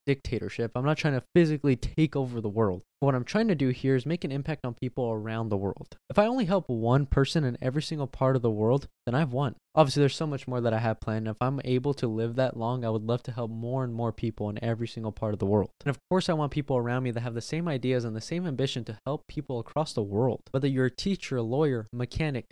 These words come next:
zookeeper, I don't care what your profession is. If you don't have the want and almost the feeling that you have to impact the world in a certain way, then I'm sorry, but you can't help me. But if you are like that, then you're in the right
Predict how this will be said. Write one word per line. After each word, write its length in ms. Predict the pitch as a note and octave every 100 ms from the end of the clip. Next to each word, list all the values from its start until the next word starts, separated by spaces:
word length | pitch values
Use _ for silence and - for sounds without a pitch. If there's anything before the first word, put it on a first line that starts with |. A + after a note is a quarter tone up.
| -
zookeeper, 680 | B2+ B2 D#3+ F3 D3 - A#2
I 120 | -
don't 120 | D3+ F3+
care 180 | E3
what 300 | C3 A#2+ D3
your 100 | D#3+
profession 500 | C#3+ C3+ - C3 -
is. 140 | C#3 C3
If 180 | B2+ -
you 60 |
don't 120 | G#3
have 180 | G#3+ F#3+
the 60 | C#3
want 320 | A2 A#2 D3
and 80 | C3
almost 340 | C3+ E3+ E3+
the 80 | C#3 -
feeling 300 | C#3+ D3+ C#3+
that 80 | C3
you 180 | A#2+ A2 - -
have 260 | A#2+ C3+ - -
to 240 | D3+ -
impact 440 | B2+ C3+ - D3+
the 100 | -
world 280 | A#2 A#2 C3+
in 80 | C3
a 60 | A2+
certain 340 | - B2+ A#2
way, 260 | A2 B2+ D3 _
then 80 | C#3+
I'm 120 | D3+
sorry, 260 | C#3 D3 D#3
but 140 | A#2
you 120 | A#2 D3
can't 260 | - F3+
help 260 | C#3 C#3 -
me. 220 | A2 A#2+ _ -
But 100 | C3+
if 140 | B2 -
you 220 | B2 A#2+
are 180 | D3+ A3+
like 260 | E3 A#2
that, 240 | - B2 C3+
then 100 | B2
you're 200 | B2 F#3+
in 100 | G3+
the 80 | D3
right 180 | D3